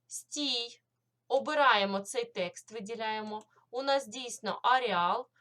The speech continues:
Розмір шрифту повинен бути сімдесят два, ось такий величенький, і повинен бути напівжирний. Бачите, накреслення.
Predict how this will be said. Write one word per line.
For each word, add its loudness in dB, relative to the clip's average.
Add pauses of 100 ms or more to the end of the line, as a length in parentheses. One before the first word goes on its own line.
(160)
Розмір -2
шрифту -6
повинен -6
бути -10 (840)
сімдесят -4
два, -2
ось -6
такий -8
величенький, -6 (380)
і -2
повинен -2
бути -4 (220)
напівжирний. -4 (100)
Бачите, -8
накреслення. -6